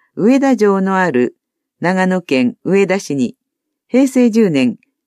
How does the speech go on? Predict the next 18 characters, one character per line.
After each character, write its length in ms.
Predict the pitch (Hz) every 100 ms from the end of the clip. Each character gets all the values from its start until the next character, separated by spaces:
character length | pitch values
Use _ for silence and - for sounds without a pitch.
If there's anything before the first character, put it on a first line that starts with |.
| _
作 260 | 190 196
品 240 | - 247 233
を 60 |
紹 260 | 220 208 196
介 260 | 190 180 180
す 100 | 175
る 140 | 165
文 200 | 175 202
学 240 | 190 190
館 240 | - 139 131
と 140 | 123
し 140 | 120 -
て、 240 | 120 - _ _ _ _ _ _ _ -
池 240 | 175 269
波 260 | 269 247 226
正 200 | - 190
太 220 | 143 165
郎、 320 | 147 139 127